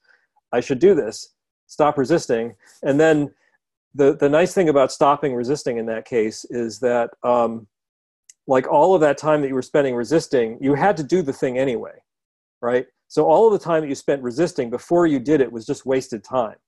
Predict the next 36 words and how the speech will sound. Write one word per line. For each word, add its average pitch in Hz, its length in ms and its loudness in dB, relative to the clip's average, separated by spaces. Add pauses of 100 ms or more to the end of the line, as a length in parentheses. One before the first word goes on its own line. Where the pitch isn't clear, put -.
(420)
And 135 140 -6
once 180 280 -2
you 156 400 2 (120)
stop 165 380 0
resisting 175 440 -2
it 123 100 0
and 117 100 -6
just 117 220 -12
do 185 220 4
it, 90 160 -2 (720)
then 147 520 0
the 143 120 0
wasted 147 400 0
time 160 280 0
isn't 131 180 -4
being 123 220 -4
wasted 147 380 0
anymore. 110 480 -4
And 120 100 -8
after 156 280 0
a 139 40 8
while, 143 320 4
you'll 123 140 0
notice 131 340 2
what 131 120 0
a 131 40 0
relief 120 460 0
it 113 100 -2
is 104 200 -6
that - 100 -14
you're 123 100 -10
not 127 220 -2
wasting 127 380 -2
that 110 160 -12
time 156 260 -4
anymore. 104 360 -18